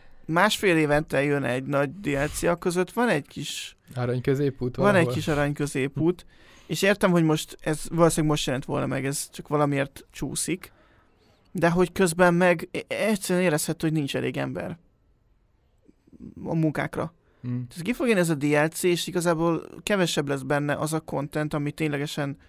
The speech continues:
Speaker 1: munkaó-, tehát kevesebb munkaóra lesz benne, mint egy, egy, ö,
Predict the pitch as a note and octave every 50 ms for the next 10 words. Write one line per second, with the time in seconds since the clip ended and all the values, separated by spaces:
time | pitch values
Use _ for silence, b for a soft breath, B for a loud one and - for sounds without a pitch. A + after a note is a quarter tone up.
0 | b b b _ - D#3+ E3+ F3 D#3+ - F3 D#3 D3 D3 C#3+ - - E3 - -
1 | G3 G3+ F#3 - E3+ D#3 D#3 D#3 D3 - D3+ C#3+ D3 D3 C#3 C3+ C3 - - A#2+
2 | C3+ D3 E3 F#3 F#3 F#3+ b b b b b b b b - E3 D#3+ D#3 - E3
3 | D#3 C#3+ - - - - D3+ D#3 C#3+ - - - _ - - - - C#3+ D3 D3
4 | C#3+ D3